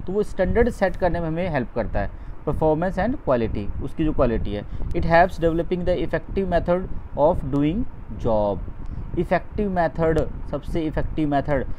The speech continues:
जिसमें सबसे कम कमियां हों, जिसमें सबसे कम time लगे, कम resources लगे, ठीक है, वो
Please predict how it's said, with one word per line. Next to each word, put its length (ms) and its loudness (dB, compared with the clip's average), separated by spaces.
जिसमें 280 -4
सबसे 320 -2
कम 260 0
कमियां 440 2
हों, 320 0
जिसमें 220 -2
सबसे 300 -4
कम 280 0
time 280 2
लगे, 320 0
कम 180 4
resources 560 0
लगे, 320 2
ठीक 120 0
है, 340 -2
वो 260 4